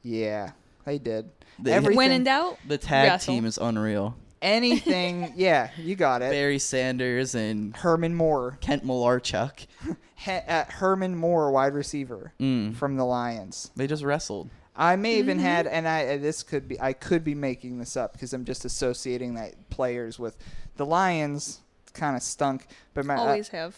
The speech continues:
Speaker 1: uh,
Speaker 3: always
Speaker 1: Scott
Speaker 3: will.
Speaker 1: Mitchell from the Lions, the quarterback. I may have had that headliners if that's actually
Speaker 2: That's a good
Speaker 1: real.
Speaker 2: one.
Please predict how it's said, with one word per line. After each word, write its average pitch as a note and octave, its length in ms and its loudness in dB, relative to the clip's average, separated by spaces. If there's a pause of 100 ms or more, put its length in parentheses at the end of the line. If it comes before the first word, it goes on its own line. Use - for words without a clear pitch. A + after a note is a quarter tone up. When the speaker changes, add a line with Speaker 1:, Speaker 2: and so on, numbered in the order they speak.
Speaker 1:
uh, - 40 -10
Speaker 3:
always C#3+ 200 -2
Speaker 1:
Scott F#3 360 8
Speaker 3:
will. E3+ 60 -6
Speaker 1:
Mitchell E3 360 2
from C#3 220 -6
the C3 100 -2
Lions, A#2+ 400 -4
the C3+ 100 -8
quarterback. B2 680 0
I C#3+ 80 -2
may D3+ 220 -2
have D#3+ 120 2
had D#3+ 220 -2
that D#3 200 0
headliners B2 640 -4
if C#3 140 -6
that's C3+ 220 -2
actually C#3 240 -2
Speaker 2:
That's D#3 100 2
a A2+ 60 0
good G#2+ 160 2
Speaker 1:
real. G#2 100 4
Speaker 2:
one. A2 220 0